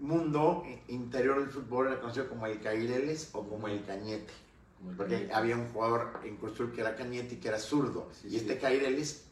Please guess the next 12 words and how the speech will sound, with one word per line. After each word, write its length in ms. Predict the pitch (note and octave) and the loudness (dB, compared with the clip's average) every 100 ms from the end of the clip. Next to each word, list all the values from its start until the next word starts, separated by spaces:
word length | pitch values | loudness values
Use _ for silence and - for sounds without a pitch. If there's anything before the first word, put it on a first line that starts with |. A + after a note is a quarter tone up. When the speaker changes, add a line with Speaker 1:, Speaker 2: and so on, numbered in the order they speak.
| - | -8
Speaker 1:
hermano 480 | - G#2+ A#2 B2+ C3 | -2 0 0 0 0
de 80 | A2+ | -2
Joel 320 | - A#2 A#2 | 0 -2 0
Cruz, 300 | C#3 B2+ B2+ | 4 4 2
capi-, 240 | - - - F#2+ | -8 -10 -8 -6
ex 220 | - - | -6 -8
capitán 340 | G#2+ - A2 | -8 -6 -4
de 60 | A2 | -4
Celaya 340 | A2+ A2 A2 | 0 2 2
cuando 180 | F#2+ F2+ | -2 -8
estuvo 280 | - A2 G#2+ G#2+ | -4 0 0 -2
Tragueño 460 | A2 A2 A2+ G#2+ | -4 -2 -4 -6